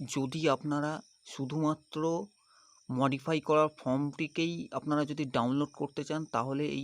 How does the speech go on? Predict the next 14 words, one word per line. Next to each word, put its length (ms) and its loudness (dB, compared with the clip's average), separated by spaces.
অ্যাপ্লিকেশন 560 -2
ফর্ম 260 0
যে 100 0
দেখতে 300 -2
পাচ্ছেন 300 -2
অ্যারো, 280 4
এখানে 280 0
আপনারা 300 0
ক্লিক 280 -6
করবেন। 260 0
এবং 140 0
আপনারা 380 0
যদি 220 -4
অ্যাকনলেজমেন্ট 840 0